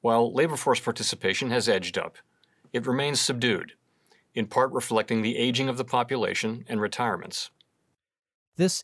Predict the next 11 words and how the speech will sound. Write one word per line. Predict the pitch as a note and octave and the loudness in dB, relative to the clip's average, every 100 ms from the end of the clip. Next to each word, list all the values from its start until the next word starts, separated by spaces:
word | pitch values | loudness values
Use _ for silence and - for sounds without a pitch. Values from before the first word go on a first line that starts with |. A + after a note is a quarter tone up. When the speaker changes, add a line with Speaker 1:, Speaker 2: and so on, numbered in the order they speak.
| - | 2
Speaker 2:
aging | F3 F3 F3 F3 D3 | 2 4 4 2 0
population | - C#3+ C#3+ - B2+ A2+ B2 - A2 G#2 G#2 A#2+ _ | -2 0 0 0 2 2 0 0 -2 0 -2 -4 _
that | B2+ G#2 A2+ A#2 | -6 0 2 0
has | - A#2+ A2 | 0 0 0
since | - - C#3+ C3+ - - - - | 0 2 2 2 0 -2 -4 -4
not | B2+ A#2+ C3 - - | 0 2 0 -2 -4
returned | A#2+ - C#3 B2+ A2+ A2 A2 - - | -4 -2 0 2 2 0 -2 -8 -12
to | - C3 B2 | -2 0 0
the | A2+ A#2 G#2 G#2 - | 0 2 2 0 -2
labor | A2 A#2 B2 A2 G#2 | -2 2 2 0 -2
force, | - A#2 A2 - - - | -2 -8 -8 -12 -14 -16